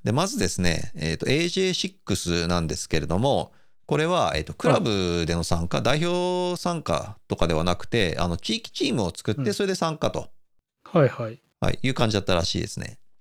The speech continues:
Speaker 2: うーん、じゃあ、えーと、例えば関東代表とか、
Speaker 1: はい。
Speaker 2: 関西代表とか
Speaker 1: 関西代表とか、
Speaker 2: みたいな。
Speaker 1: はい。ら-、らしかったです。
Speaker 2: うん。
Speaker 1: はい。
Speaker 2: はいはいはい。
Speaker 1: で、その後に、あの、チ-、チームが集まんなかったからって言ったんですけども、そうではなくて、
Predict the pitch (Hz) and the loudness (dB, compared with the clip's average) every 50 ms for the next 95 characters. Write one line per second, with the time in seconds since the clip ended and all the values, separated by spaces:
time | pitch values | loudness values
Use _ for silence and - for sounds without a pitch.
0 | - _ _ _ _ _ _ _ _ _ - - _ _ _ - 156 156 160 160 | -20 _ _ _ _ _ _ _ _ _ -20 -20 _ _ _ -10 -8 -6 -4 -4
1 | 160 156 156 151 147 - - - 180 170 160 131 127 139 143 127 117 - - 139 | -4 -4 -4 -4 -6 -4 0 4 6 6 6 6 6 6 6 4 4 2 2 2
2 | 131 131 - 131 120 117 113 110 110 107 117 139 - - - 147 139 - 143 123 | 2 2 2 0 2 2 0 0 -2 -2 -4 -6 -8 -6 -2 0 2 4 2 2
3 | 117 - - - 170 165 147 127 110 - - 120 113 107 110 113 113 113 110 - | 2 0 0 2 2 4 2 2 0 -2 -4 -2 -2 -2 -2 -2 -2 -2 -2 -2
4 | - - 113 107 - 110 - - 156 143 117 107 - - 110 - - - - - | -4 -4 -6 -6 -6 -8 -4 0 0 0 0 -2 -4 -2 -2 0 0 -2 -6 -8
5 | - - - - - 127 120 - - - 95 - - 78 76 82 80 120 123 - | -10 -10 -6 -4 -2 -2 -2 0 2 2 2 4 2 0 0 0 -2 -2 0 2
6 | - - - 156 - - - 120 - - - - - - - - - 107 101 92 | 2 2 2 2 0 -2 -4 -2 -2 -2 -2 -2 -8 -14 -16 -8 -2 0 2 2
7 | 90 85 90 90 87 85 - - - 73 - - - - - - - - - - | 2 2 2 2 2 2 2 0 -2 -2 -4 -4 -10 -12 -10 -10 -8 -8 -8 -10
8 | - - - - _ _ _ _ _ _ _ _ _ _ _ _ - - 80 - | -12 -16 -20 -20 _ _ _ _ _ _ _ _ _ _ _ _ 0 2 4 4
9 | 151 127 117 - - 107 101 - - - 185 190 220 - - - - 208 220 - | 4 2 2 -2 -6 -10 -10 -10 -6 -4 0 0 0 0 0 -2 -2 -2 0 0
10 | 262 240 - - 87 95 107 104 92 82 85 90 85 82 82 80 78 76 73 73 | -2 -2 -2 -2 0 0 2 2 2 2 2 2 2 2 0 2 2 0 0 0
11 | 71 - 113 120 - - - - - - - - 190 190 151 113 - - - - | -2 -4 -4 -6 -6 -6 -4 -6 -6 -4 -4 -4 -2 -2 -2 -2 -2 -4 -2 -2
12 | 139 143 156 170 175 - - 85 - - - - 87 87 85 - - - 92 90 | -2 -2 0 0 -2 0 -2 -2 0 0 0 2 2 2 0 0 -2 -4 -4 -4
13 | - - 113 117 110 110 107 104 - - - 123 117 127 156 185 180 131 - - | -2 -2 0 0 0 0 -2 -2 -2 -2 -2 -2 0 0 0 0 -2 -2 -2 -2
14 | 226 233 240 202 190 175 160 151 151 151 - - - - 196 190 180 135 92 87 | -2 -2 0 0 -2 -2 -2 -2 -4 -4 -6 -10 -8 -4 -2 0 0 0 -2 -4
15 | - | -6